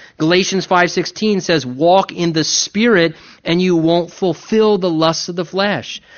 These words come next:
See, the best way to proactively avoid sin is to pursue walking in the spirit.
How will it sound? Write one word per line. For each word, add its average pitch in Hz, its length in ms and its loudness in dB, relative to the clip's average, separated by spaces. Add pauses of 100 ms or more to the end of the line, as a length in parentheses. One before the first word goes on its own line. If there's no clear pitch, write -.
See, 220 180 -2
the 185 120 0
best 214 360 0
way 208 260 2
to 196 60 0
proactively 190 760 0
avoid 170 400 0
sin 175 520 0 (200)
is 190 200 -2
to 170 100 -4
pursue 220 560 -2
walking 196 460 2
in 202 80 0
the 208 80 0
spirit. 220 480 -2